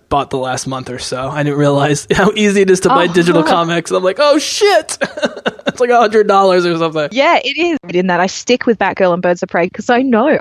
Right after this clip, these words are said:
Speaker 2: I know, I am just gonna, I'm gonna be poor. It's gonna,
Speaker 1: That's
Speaker 2: it's
Speaker 1: what
Speaker 2: an easy addiction to fall into, and I guess probably the nicest ones you can fall into, really.
Speaker 1: And look,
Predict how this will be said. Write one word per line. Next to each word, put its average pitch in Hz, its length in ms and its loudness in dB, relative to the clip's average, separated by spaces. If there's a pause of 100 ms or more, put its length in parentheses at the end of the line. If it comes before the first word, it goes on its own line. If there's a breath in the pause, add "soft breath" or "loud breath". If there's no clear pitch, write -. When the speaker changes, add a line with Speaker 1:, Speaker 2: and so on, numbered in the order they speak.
Speaker 2:
I 277 180 2
know, 262 220 4
I 240 320 4
am 285 120 2
just 247 220 0
gonna, 220 360 4 (280 loud breath)
I'm 262 160 0
gonna 277 220 4
be 214 420 0
poor. 208 420 4
It's 214 240 0
gonna, 277 520 2 (120)
Speaker 1:
That's 208 140 -4
Speaker 2:
it's - 20 -4
Speaker 1:
what 277 160 0
Speaker 2:
an 208 60 -2
easy 277 400 4
addiction 240 420 0
to 233 60 0
fall 202 220 2
into, 190 280 0
and 170 160 -2
I 185 60 0
guess 214 160 -2
probably 302 240 2
the 370 80 4
nicest 294 400 0
ones 180 260 -4
you 202 80 -6
can 196 160 -4
fall 180 220 2
into, 170 280 0
really. 170 540 4
Speaker 1:
And 240 140 2
look, 262 300 0